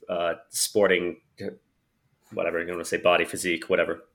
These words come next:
of his, which was already much diminished by the time he got to Detroit, seems to be largely gone at this point. So I, I think the guy still definitely was trying, maybe not his hardest, but ninety percent of his hardest, who knows? Uh, the thing is, he looked just as bad as this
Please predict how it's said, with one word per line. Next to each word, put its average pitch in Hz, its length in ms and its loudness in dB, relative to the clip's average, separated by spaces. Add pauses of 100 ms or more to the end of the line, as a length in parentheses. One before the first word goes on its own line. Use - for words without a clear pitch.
(460)
of 104 100 -6
his, 92 240 4
which - 120 -12
was 95 120 0
already 104 240 6
much 101 280 2
diminished 98 380 2
by 92 80 4
the 90 60 2
time 95 180 0
he 87 60 -2
got 87 160 2
to - 80 -16
Detroit, 87 420 0
seems 85 220 -6
to 82 80 -12
be 82 100 -8
largely 80 400 -4
gone 82 300 -4
at - 100 -12
this 85 140 -6
point. 82 340 -8
So 85 180 -2
I, 92 200 2
I 98 40 4
think 101 200 2
the 98 80 -2
guy 92 160 6
still 90 420 2 (160)
definitely 90 400 2
was 82 220 -4
trying, 90 440 -2 (720)
maybe 92 200 2
not 90 120 6
his - 140 0
hardest, 101 340 6
but 87 80 0
ninety 98 200 2
percent 95 260 2
of 90 40 -2
his 92 120 2
hardest, 95 340 6
who 90 100 -4
knows? 85 360 0 (920)
Uh, 92 200 0
the 101 60 4
thing 113 200 6
is, 127 160 6
he 110 80 4
looked 110 220 2
just 107 180 0
as 92 100 -6
bad 98 240 8
as 85 100 -4
this - 320 -2